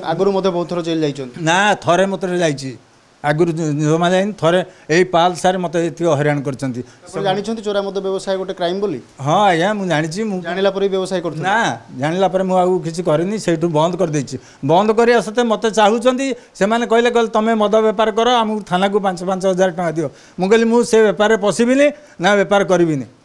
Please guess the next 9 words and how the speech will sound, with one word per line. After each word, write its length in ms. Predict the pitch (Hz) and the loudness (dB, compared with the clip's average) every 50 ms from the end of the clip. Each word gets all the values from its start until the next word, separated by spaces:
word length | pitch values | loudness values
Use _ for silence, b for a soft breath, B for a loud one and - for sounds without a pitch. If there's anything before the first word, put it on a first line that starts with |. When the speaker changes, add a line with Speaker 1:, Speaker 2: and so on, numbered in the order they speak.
| _ _ _ _ _ _ _ _ _ _ _ _ _ _ _ - | _ _ _ _ _ _ _ _ _ _ _ _ _ _ _ -4
Speaker 2:
ଏ 80 | 160 185 | -2 -2
ସତ୍ତ୍ୱେ 300 | 190 - 190 170 - 208 226 | 0 0 0 0 2 2 0
ବି 80 | 247 254 214 | 2 0 0
ସେମାନେ 340 | - 220 214 220 220 220 214 202 | 2 2 2 2 2 2 2 2
ଏ 100 | 202 202 | 2 2
ମୋତେ 260 | 202 196 190 202 202 190 190 185 | 2 0 0 0 0 0 0 -2
ଇଏ 220 | 165 160 175 170 156 | -2 -2 -2 -2 -2
କରିବାକୁ 380 | 139 160 151 156 151 151 143 147 | 0 0 0 2 2 0 0 -2
ବସିଛନ୍ତି। 420 | 139 127 - - 143 127 110 127 | -4 -4 -4 -4 -6 -6 -6 -8